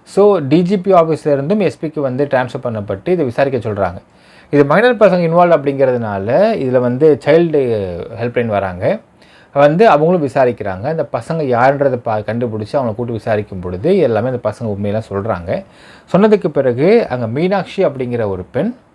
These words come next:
சைல்டு ஹெல்ப்லைன்ல, அவங்க தான் இந்த விசாரணை அதிகாரி சைல்டு ஹெல்ப்லைன்ல, அவங்க இதை விசாரித்ததுனால ஒரு அறிக்கையை ஒண்ணு கொடுத்து, இந்த மாதிரி இரண்டு பசங்க, மைனர் பசங்களை வந்து அவங்க செட்யூஸ் பண்ணிருக்கிறாங்க,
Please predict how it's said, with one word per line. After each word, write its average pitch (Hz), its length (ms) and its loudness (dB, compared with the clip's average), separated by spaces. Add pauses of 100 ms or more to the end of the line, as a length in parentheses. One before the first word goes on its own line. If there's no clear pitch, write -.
சைல்டு 139 160 0
ஹெல்ப்லைன்ல, 110 640 0
அவங்க 120 320 -2
தான் 147 100 0
இந்த 131 140 -2
விசாரணை 117 400 0
அதிகாரி 107 540 -2
சைல்டு - 40 -2
ஹெல்ப்லைன்ல, 113 480 0 (640)
அவங்க 202 460 2
இதை 143 220 -2
விசாரித்ததுனால 139 760 0
ஒரு 175 160 2
அறிக்கையை 139 440 0
ஒண்ணு 107 140 -6
கொடுத்து, 101 260 -8
இந்த 160 120 -6
மாதிரி 135 200 -2
இரண்டு 117 260 -4
பசங்க, 123 300 -6
மைனர் 117 260 -2
பசங்களை 107 280 -4
வந்து 104 180 -4
அவங்க 107 180 -6
செட்யூஸ் 107 220 -6
பண்ணிருக்கிறாங்க, 90 640 -4